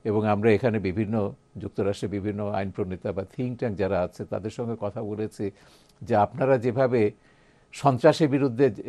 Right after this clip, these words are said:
যে লড়াই করছেন, war on terror করছেন, সেখানে এই জায়গাটা আপনারা ধরতে পারছেন না। এই সন্ত্রাসের তো একটা আদর্শ আছে, তারা তো ইসলামের কতগুলো বাক্য বা কিছু অংশ তারা উদ্ধৃতি দিচ্ছে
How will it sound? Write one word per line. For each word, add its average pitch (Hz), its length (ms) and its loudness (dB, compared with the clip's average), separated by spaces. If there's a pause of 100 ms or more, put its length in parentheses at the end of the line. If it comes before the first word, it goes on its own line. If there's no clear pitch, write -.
(120)
যে - 80 -6 (160)
লড়াই 135 320 8
করছেন, 135 320 4 (120)
war 107 200 6
on 117 120 -2
terror 143 240 4 (100)
করছেন, 139 320 2 (340)
সেখানে 156 300 4 (160)
এই 160 160 8
জায়গাটা 147 380 4
আপনারা 135 180 -2 (100)
ধরতে 120 280 -4
পারছেন 101 300 -2
না। 104 120 -2
এই 117 120 -4
সন্ত্রাসের 143 460 -4
তো 151 140 -4
একটা - 120 -4 (160)
আদর্শ 127 280 -2 (200)
আছে, - 200 -16 (680)
তারা 127 220 8
তো 156 60 0 (100)
ইসলামের 147 360 2
কতগুলো 139 380 4 (680)
বাক্য 117 220 4 (200)
বা 123 80 10 (140)
কিছু 127 180 -4 (140)
অংশ 127 140 -4 (160)
তারা 127 160 6 (180)
উদ্ধৃতি 127 400 -2
দিচ্ছে 156 200 -2